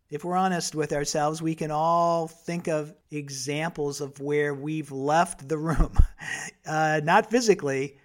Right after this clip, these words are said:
although mentally, where we're trying to think of what we're gonna say next. And the problem with that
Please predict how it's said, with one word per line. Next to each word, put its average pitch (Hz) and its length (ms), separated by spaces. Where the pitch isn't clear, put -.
although 165 300
mentally, 160 680
where 156 680
we're 180 640
trying 175 340
to 160 60
think 170 280
of 143 140
what 156 180
we're 160 120
gonna 160 200
say 147 260
next. 156 440
And 170 120
the 190 60
problem 233 760
with 170 180
that 143 580